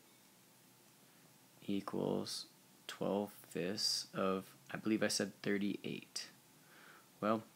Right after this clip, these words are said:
let's just make it an even forty to make the math a little bit easier.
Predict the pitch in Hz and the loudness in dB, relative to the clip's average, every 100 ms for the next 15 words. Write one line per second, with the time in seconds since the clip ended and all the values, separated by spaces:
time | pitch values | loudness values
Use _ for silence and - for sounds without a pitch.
0 | - - - - - - - - - 120 | -20 -20 -20 -20 -20 -20 -12 -2 2 4
1 | 107 101 101 95 90 - 104 92 76 78 | 6 6 6 6 4 4 6 6 6 2
2 | 87 87 - 92 90 87 101 95 87 - | 0 -2 -2 0 2 0 0 -2 -2 -2
3 | 87 87 87 82 | -4 -4 -4 -4